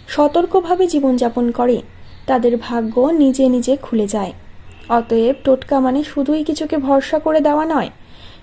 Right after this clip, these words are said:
বরং নিজের শক্তি, ধৈর্য এবং ইতিবাচক কর্মের মাধ্যমে জীবনকে আলোকিত করা।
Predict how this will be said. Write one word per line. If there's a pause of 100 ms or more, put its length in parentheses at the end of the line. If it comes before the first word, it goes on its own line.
(120)
বরং
নিজের
শক্তি, (100)
ধৈর্য (140)
এবং
ইতিবাচক
কর্মের
মাধ্যমে
জীবনকে
আলোকিত
করা।